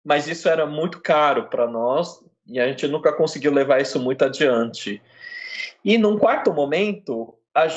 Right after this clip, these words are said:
gente começou a experimentar o remix. O que que é isso?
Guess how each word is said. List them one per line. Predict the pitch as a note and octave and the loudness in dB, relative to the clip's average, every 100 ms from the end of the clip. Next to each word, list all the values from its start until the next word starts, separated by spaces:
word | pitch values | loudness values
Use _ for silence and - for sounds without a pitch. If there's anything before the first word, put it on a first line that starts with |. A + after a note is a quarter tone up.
| D#3+ - | -10 -10
gente | - D#3 E3 E3+ E3+ - F3+ E3+ F3 | -4 -4 -4 -8 -8 -2 0 0 0
começou | F#3 F3+ F3 | 0 0 0
a | E3+ | -2
experimentar | F3 F3+ E3+ D#3+ D#3+ E3 | 0 -2 0 -2 2 2
o | E3 | 2
remix. | - E3+ C3+ A#2+ - - - - - | 2 0 0 -4 -6 -10 -10 -12 -12
O | D3+ | -4
que | G3+ | -4
que | F#3+ | 0
é | F3 | 0
isso? | A2+ G2 - - A2 | 2 -2 -6 -10 -12